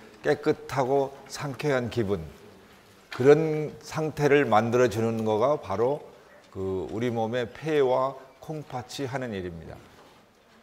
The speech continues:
그래서 우리 몸을 항상 깨끗하게, 상쾌하게 유지해주는 그런 기능이 바로 콩팥 기능 또는 폐의 기능이라고 그렇게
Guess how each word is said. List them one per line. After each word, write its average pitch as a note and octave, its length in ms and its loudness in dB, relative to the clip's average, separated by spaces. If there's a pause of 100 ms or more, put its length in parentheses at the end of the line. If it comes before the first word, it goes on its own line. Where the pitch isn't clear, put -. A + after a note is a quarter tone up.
(180)
그래서 C3 220 0
우리 B2 220 2
몸을 C3+ 260 0
항상 D#3 420 -2
깨끗하게, D#3 680 2 (580)
상쾌하게 C#3 880 -2 (360)
유지해주는 A#2+ 760 -2
그런 A#2 280 -2
기능이 A#2 400 -6
바로 C#3+ 440 0 (300)
콩팥 C3 400 -2
기능 A2+ 380 -4 (140)
또는 C3+ 240 -4 (400)
폐의 C#3 400 6
기능이라고 A2+ 600 -2
그렇게 G#2 360 -6